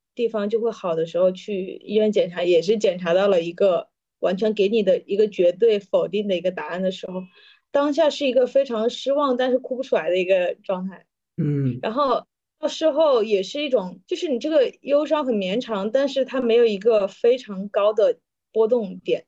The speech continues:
Speaker 1: 它不像你看一个电影戳你，
Speaker 2: 对。
Speaker 1: 你就眼泪下来了。
Speaker 2: 对。
Speaker 1: 就是当这个事情真的落在你身上的时候，就像我，我，我说的，其实过程也很曲折，然后呢，也很难受，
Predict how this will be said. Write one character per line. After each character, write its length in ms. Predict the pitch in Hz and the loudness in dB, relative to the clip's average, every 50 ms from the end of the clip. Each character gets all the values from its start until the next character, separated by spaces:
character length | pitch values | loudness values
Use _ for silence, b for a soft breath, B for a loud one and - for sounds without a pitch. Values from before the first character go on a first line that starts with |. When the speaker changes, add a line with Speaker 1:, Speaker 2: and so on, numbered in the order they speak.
| _ | _
Speaker 1:
它 80 | - 302 | -6 -4
不 120 | 233 208 | -2 0
像 160 | 233 226 220 - | 0 2 0 0
你 40 | |
看 200 | 127 - 285 294 | 0 0 0 0
一 20 | 247 | 0
个 80 | 247 | 0
电 180 | 247 285 294 262 | 0 0 0 0
影 120 | 196 180 | 0 -2
戳 200 | 185 - - 247 | -2 0 0 2
你， 140 | 262 262 233 | 2 2 2
Speaker 2:
对。 60 | 202 | 0
Speaker 1:
你 80 | 180 175 | 0 2
就 80 | 196 202 | 2 2
眼 160 | 196 180 170 | 2 0 0
泪 100 | 170 190 | -2 -2
下 160 | 185 202 190 | -2 -2 -2
来 80 | 170 165 | -2 -2
了。 200 | 175 165 - _ _ _ _ _ _ _ _ _ _ _ | -4 -6 -8 _ _ _ _ _ _ _ _ _ _ _
Speaker 2:
对。 160 | - 156 147 139 | 0 2 4 4
Speaker 1:
就 60 | 135 | 4
是 140 | 123 - 269 | 2 0 -2
当 360 | - 330 320 330 339 349 339 - _ _ _ _ _ | 0 0 0 0 -2 -4 -8 -12 _ _ _ _ _
这 120 | - 359 320 | -2 0 0
个 80 | 349 330 | 0 -2
事 140 | - 330 | -2 -2
情 160 | 285 277 262 269 | 0 2 2 2
真 100 | 302 320 | 2 0
的 60 | 311 | 0
落 200 | 302 320 320 302 302 | 0 0 0 0 2
在 140 | 302 320 302 | 2 2 2
你 160 | 254 208 180 | 2 0 0
身 200 | 185 - 233 254 | 0 0 0 2
上 140 | 285 302 277 | 0 0 0
的 80 | 254 | 0
时 180 | 247 - - 190 | 0 0 -2 0
候， 300 | 190 214 202 185 - _ _ | 2 2 0 0 -2 _ _
就 100 | - 302 | -4 -2
像 160 | 302 302 285 | 0 2 2
我， 140 | 247 214 - | 0 0 -2
我， 680 | - - 190 180 165 - 131 139 127 117 113 - - - 202 | -2 -2 -2 -2 -2 0 0 -2 -2 -2 -2 -2 -2 0 0
我 60 | 196 | 0
说 160 | - - 214 | 2 2 4
的， 240 | 208 202 - - - _ _ - - | 4 4 2 0 -4 _ _ -20 -6
其 60 | - | -2
实 100 | 277 277 | -2 0
过 180 | 247 330 339 330 | 2 0 0 0
程 440 | 330 - 220 196 196 208 214 - - _ _ _ _ _ _ _ _ _ | 2 2 0 2 2 0 -2 -4 -8 _ _ _ _ _ _ _ _ _
也 220 | _ - 202 226 233 | _ 0 0 2 4
很 160 | 254 254 247 | 2 2 0
曲 200 | - - - 185 | -2 -4 -6 -4
折， 280 | 185 190 190 202 - _ _ _ _ _ _ _ _ _ | -4 -4 -4 -4 -8 _ _ _ _ _ _ _ _ _
然 160 | - 185 190 | -6 -4 -2
后 160 | 226 254 240 | 0 0 2
呢， 180 | 226 226 220 214 | 2 2 4 4
也 140 | 208 208 226 | 4 2 2
很 140 | 240 233 214 | 2 0 -2
难 240 | 180 175 175 190 | -2 -2 -6 -4
受， 260 | 185 214 196 - - | -2 0 0 0 -2